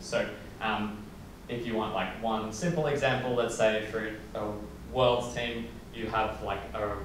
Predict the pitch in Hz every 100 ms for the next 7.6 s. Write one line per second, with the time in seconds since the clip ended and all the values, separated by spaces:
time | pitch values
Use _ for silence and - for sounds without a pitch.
0 | 107 117 117 120 120 117 113 110 - 120
1 | 120 - - 113 110 110 110 131 - 156
2 | 156 - 110 110 104 110 101 101 101 101
3 | 110 107 104 - - - - - - 113
4 | 107 104 107 107 104 104 104 104 - 101
5 | 95 104 104 107 107 104 107 101 - -
6 | 107 101 101 101 98 - - - 104 104
7 | 104 104 104 104 104 101